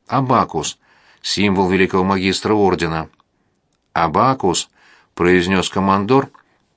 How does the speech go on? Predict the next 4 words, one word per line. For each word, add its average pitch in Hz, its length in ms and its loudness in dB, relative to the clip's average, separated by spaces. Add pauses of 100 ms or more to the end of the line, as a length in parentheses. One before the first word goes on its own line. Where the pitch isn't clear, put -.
(180)
«является 95 580 0
одновременно 101 720 -2 (380)
символом 104 640 0
поучения 110 760 -2